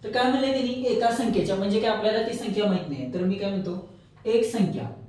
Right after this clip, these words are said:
एक संख्या जी आहे ती मी काय म्हणतो, एक्स मानतो. एक संख्या काय म्हणतो मी, एक्स मानतो.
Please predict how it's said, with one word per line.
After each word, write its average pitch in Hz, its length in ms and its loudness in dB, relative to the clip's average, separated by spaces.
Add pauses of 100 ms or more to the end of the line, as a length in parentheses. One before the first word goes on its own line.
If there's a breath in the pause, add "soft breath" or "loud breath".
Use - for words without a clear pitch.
एक 214 160 -4
संख्या 226 400 0
जी 240 100 -2
आहे 196 200 6
ती 208 100 0
मी 208 80 -2
काय 214 160 -2
म्हणतो, 208 440 -4
एक्स 175 240 -4
मानतो. 123 480 -6 (100)
एक 180 140 -4
संख्या 190 320 -4
काय 185 160 -4
म्हणतो 175 220 -2
मी, 226 300 -2 (600)
एक्स 175 240 -6
मानतो. 120 420 -8